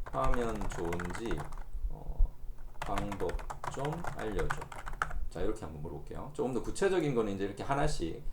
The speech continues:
추가 질문을 통해서 여러분이 답변을 또 유도를 하시면 됩니다. 자, 여기서 이제 또 채권에 대해서 일단 이해를 해야 되겠죠? 그래서 채권에 대한 이해, 뭐 투자 목표 설정, 채권 종류 선택,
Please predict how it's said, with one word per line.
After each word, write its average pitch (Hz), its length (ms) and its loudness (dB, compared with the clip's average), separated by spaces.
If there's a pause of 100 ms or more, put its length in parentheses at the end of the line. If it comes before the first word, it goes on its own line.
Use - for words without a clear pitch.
추가 160 300 6
질문을 175 400 2
통해서 95 280 -4
여러분이 95 600 -2 (400)
답변을 101 480 0
또 76 380 -6 (100)
유도를 110 260 -2
하시면 151 240 -4
됩니다. - 360 -10 (840)
자, - 160 -8 (140)
여기서 123 260 0
이제 98 240 -2
또 147 300 2
채권에 175 460 2
대해서 135 180 2
일단 98 200 0
이해를 107 280 2
해야 104 100 2
되겠죠? 76 400 -6 (240)
그래서 95 160 -6
채권에 123 400 -4
대한 101 240 -2
이해, 117 320 -6
뭐 82 240 -4
투자 - 240 -6
목표 104 260 -4
설정, 117 600 -4 (240)
채권 - 320 -4
종류 92 280 -6
선택, 127 640 0